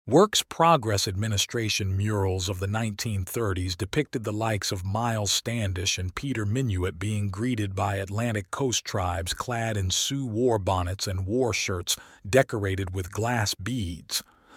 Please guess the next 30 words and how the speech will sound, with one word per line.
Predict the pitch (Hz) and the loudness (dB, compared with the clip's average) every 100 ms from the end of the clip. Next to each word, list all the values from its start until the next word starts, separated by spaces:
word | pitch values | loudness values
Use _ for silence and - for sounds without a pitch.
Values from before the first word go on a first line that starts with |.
| - | -2
a | - | 0
costume | - 160 175 - - 101 95 | 4 6 6 2 0 0 0
no | 98 120 | 0 2
Wampanoag | 117 98 110 123 104 101 95 92 101 104 | 0 2 2 2 0 0 2 2 2 -2
or | 107 104 | -2 0
Lenape | 104 131 95 - 90 92 | 2 2 0 -2 -8 -4
would | 92 | -2
have | 95 90 | -2 0
recognized, | 117 120 90 87 85 - 98 - - - - | -2 -2 -4 -2 -2 -6 -14 -16 -20 -20 0
though | - 120 | 4 6
the | 120 | 4
Mandans | 135 180 151 98 95 98 | 4 4 4 2 0 -2
wear | 101 113 | 0 0
somewhat | 104 - 147 139 120 | 2 2 0 0 0
similar | - 165 147 104 | 0 0 0 0
clothing | 92 104 90 87 104 | -2 0 0 0 -2
in | 110 95 | -2 -2
period | - 127 107 92 | -2 -2 -2 -2
paintings | - 139 101 90 104 | -2 -2 -2 -4 -4
by | 98 101 | 0 0
George | 95 117 113 98 | 0 -2 -2 -4
Catlin | - 127 107 95 101 | -2 -2 -2 -4 -2
and | 95 98 | -2 -2
Carl | - 117 101 | -2 -2 -2
Bodmer. | 90 117 120 87 80 - - _ _ - - | 2 4 4 2 -6 -12 -18 _ _ -20 -4
The | - | -2
Plains | - 175 196 185 - | 2 4 6 6 4
Indians | 170 156 104 92 95 | 2 2 0 -2 -2
became | 92 92 123 113 | -4 -4 -4 -2
the | 104 | -2